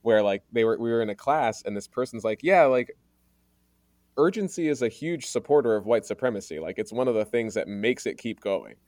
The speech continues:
And I was just like, "Whoa, tell me a lot more.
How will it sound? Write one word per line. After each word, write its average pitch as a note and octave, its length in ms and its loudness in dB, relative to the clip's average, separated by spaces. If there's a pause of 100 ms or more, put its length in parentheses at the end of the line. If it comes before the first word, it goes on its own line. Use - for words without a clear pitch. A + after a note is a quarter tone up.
(520)
And A#2+ 240 8
I A#2 100 2
was A#2 160 -2
just A2 200 -10
like, G#2 340 -4 (680)
"Whoa, F2+ 400 -12 (440)
tell G#2+ 180 -4
me A2+ 140 -2
a G2+ 80 -2
lot G2 260 -2
more. F2+ 340 -10